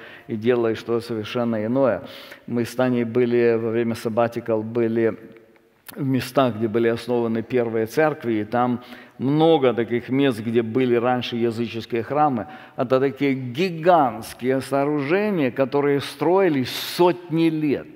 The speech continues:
Представьте себе, никто ж не живет сотни лет. Это значит, один царь начал, там одну колонну только эту, э, мраморную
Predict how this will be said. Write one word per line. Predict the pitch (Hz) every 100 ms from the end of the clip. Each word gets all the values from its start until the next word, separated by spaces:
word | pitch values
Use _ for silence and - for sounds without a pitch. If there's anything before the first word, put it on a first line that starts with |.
| - - _ -
Представьте | 131 120 - 165 - 139
себе, | 135 131
никто | 147 - 156
ж | 147
не | 151
живет | 151 196 170
сотни | - 104 104
лет. | 98 90 71 - - - -
Это | 131 151 143
значит, | 127 156 156 160 131 - - - -
один | 135 131 170 165
царь | - 165 147
начал, | 151 151 143 143 185 202 226 - - - - _ _ _ - _
там | - 165
одну | 165 165 185
колонну | 208 220 247 208 175
только | 165 147 151
эту, | 147 127 135
э, | 110
мраморную | 131 127 127 139 156 151 135 127 127 123 117